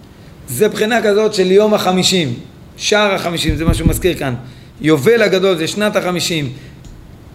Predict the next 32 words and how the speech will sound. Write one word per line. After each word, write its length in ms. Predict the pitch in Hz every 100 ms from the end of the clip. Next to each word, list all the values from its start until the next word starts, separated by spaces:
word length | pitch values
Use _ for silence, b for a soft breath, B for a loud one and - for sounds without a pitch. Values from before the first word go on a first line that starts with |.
| - - - -
שער 400 | - - 214 226
החמישים, 560 | 190 180 185 - 175 160
שער 280 | - 247 240
העליון 380 | 214 208 240 226
של 180 | 208
התשובה, 340 | 196 190 175 170
יש 180 | 180 175
ארבעים 280 | 175 180 190
ותשע 320 | 180 185 170
שערי 300 | - 165 165
תשובה, 260 | 165 170 196
אבל 140 | 190
יש 120 | 190
את 60 | 185
השער, 420 | 160 - 214 214
שזה 300 | - 165 202
אומרים 240 | 196 190
לך, 180 | 196 190 185 - B B
אם 100 | 226
תעשה 300 | 208 196 214
ככה, 280 | 196 190 185
תתקן 460 | 185 175 160 175 160
על 100 | 151
ידי 200 | 131 127
זה, 100 | 131
אם 140 | 180
תעשה 260 | 214 180 196
ככה, 240 | 202 175
תתקן 420 | 180 170 175 180
על 100 | 175
ידי 220 | 165 156
זה. 100 | 143